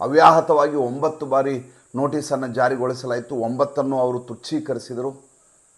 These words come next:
ಪ್ರತಿ ಬಾರಿಯೂ ಇದು ಅಸಂವಿಧಾನಾತ್ಮಕ ಅಂದ, ಅಸಂವಿಧಾನಾತ್ಮಕ ಅಂದರು, ಕಾನೂನು ಬಾಹಿರ ಅಂದರು, ಬೇರೆ ಬೇರೆ ಕಾರಣಗಳನ್ನು ಕೊಟ್ಟರು.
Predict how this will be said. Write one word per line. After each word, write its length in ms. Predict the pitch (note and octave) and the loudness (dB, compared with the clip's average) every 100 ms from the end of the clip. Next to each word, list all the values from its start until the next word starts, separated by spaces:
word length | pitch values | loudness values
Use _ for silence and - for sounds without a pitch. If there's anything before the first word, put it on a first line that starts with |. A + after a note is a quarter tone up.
| _ _ _ _ - | _ _ _ _ -12
ಪ್ರತಿ 220 | A#2+ D3+ | 0 6
ಬಾರಿಯೂ 380 | C#3+ D3 D3 C#3+ | 8 8 6 4
ಇದು 140 | C3+ | 2
ಅಸಂವಿಧಾನಾತ್ಮಕ 880 | A#2 - D3 C#3 B2+ B2 A#2+ - B2 | 2 -2 -6 -4 -2 -2 -6 -8 -8
ಅಂದ, 200 | A#2 A2 A2 G#2 F#2+ - A#2+ | -6 -6 -4 -4 -6 -10 -14
ಅಸಂವಿಧಾನಾತ್ಮಕ 880 | - C#3+ C3+ B2 A#2+ A#2+ A#2+ A#2+ A2+ | -10 -6 -4 -2 -2 -4 -6 -8 -6
ಅಂದರು, 300 | A#2 A2+ A#2+ - _ _ _ | -6 -6 -10 -14 _ _ _
ಕಾನೂನು 420 | A2 A#2 D3 D3 | -6 -2 0 0
ಬಾಹಿರ 420 | C3 B2 A2+ A#2 A#2 | 0 0 -2 -2 -4
ಅಂದರು, 520 | A2+ A2 A#2 - _ _ _ _ _ _ _ _ A2+ | -4 -8 -10 -14 _ _ _ _ _ _ _ _ 0
ಬೇರೆ 220 | C#3+ D3+ | 4 6
ಬೇರೆ 220 | D3 C#3+ | 6 4
ಕಾರಣಗಳನ್ನು 680 | - A#2 C#3+ D3+ C3 B2+ B2 | 2 0 0 0 0 0 -2
ಕೊಟ್ಟರು. 580 | A#2+ G#2+ A#2 A2+ - | -8 -8 -10 -12 -14